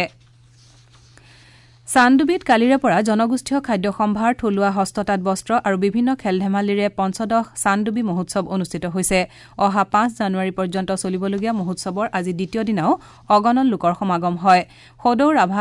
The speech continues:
ছাত্ৰ সন্থাৰ বৰদুৱাৰ ভোলাগাঁও আঞ্চলিক সমিতিৰ উদ্যোগত আয়োজিত এই মহোৎসৱৰ জৰিয়তে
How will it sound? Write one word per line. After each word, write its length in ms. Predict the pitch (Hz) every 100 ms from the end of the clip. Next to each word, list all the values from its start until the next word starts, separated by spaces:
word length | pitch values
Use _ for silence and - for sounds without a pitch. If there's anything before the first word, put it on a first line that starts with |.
| 208
ছাত্ৰ 200 | 196 - 196
সন্থাৰ 320 | 196 190 202 185 180
বৰদুৱাৰ 360 | 185 190 214 196
ভোলাগাঁও 380 | 185 180 185 190
আঞ্চলিক 260 | 180 196 185 190
সমিতিৰ 280 | 180 180 180
উদ্যোগত 300 | 170 180 180 -
আয়োজিত 300 | 180 180 196 226 202
এই 80 | 180
মহোৎসৱৰ 460 | 180 180 190 175 180
জৰিয়তে 380 | 202 214 180 185